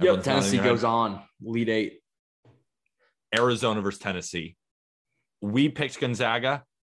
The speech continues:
Speaker 1: I'm Arizona. Go
Speaker 2: I
Speaker 1: with
Speaker 2: think
Speaker 1: that?
Speaker 2: there, there's a, a pretty big gap between, there's Gonzaga, there's Arizona, then there's a gap.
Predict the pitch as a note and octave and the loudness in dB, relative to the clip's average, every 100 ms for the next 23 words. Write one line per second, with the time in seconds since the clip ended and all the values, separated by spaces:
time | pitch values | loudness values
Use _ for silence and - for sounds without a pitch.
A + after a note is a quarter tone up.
0 | _ _ G#2 A#2 A#2 G2 _ _ _ _ | _ _ 0 0 0 -6 _ _ _ _
1 | - A#2+ A2 F#2+ F2 E2+ _ _ _ _ | 0 0 0 -4 -8 -12 _ _ _ _
2 | _ _ _ _ _ _ _ _ _ _ | _ _ _ _ _ _ _ _ _ _
3 | _ _ _ - - - - - A3 G3 | _ _ _ -6 0 4 6 6 6 6
4 | C3+ D3 C3+ C3 - B2 - C#3+ C3+ C3 | 6 4 4 2 0 -4 0 -2 2 0
5 | G#2 G2 G2+ G2+ G2+ - - G#2+ - A2 | 0 -4 -4 -6 -8 -12 -10 -10 -6 -4
6 | G#2 G#2 G2+ - _ _ B2 G#2+ B2+ A2+ | -4 -6 -8 -14 _ _ -2 0 0 2
7 | B2+ C3+ C#3+ B2 A#2+ A2+ A2+ A2+ A2 A2+ | 2 2 2 2 2 2 0 -2 -4 -4
8 | A#2 A2 G2 G#2 G2+ G2+ - | -4 -4 -8 -8 -6 -8 -10